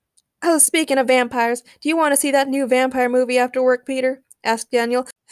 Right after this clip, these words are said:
"No way! Vampires are absolutely terrifying!" Peter screamed as he hid under a break room table. "I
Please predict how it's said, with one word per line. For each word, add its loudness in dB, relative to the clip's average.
"No 4
way! 0
Vampires -2
are -4
absolutely -2
terrifying!" -2
Peter -8
screamed -14
as -14
he -14
hid -14
under -10
a -8
break -12
room -12
table. -12
"I -4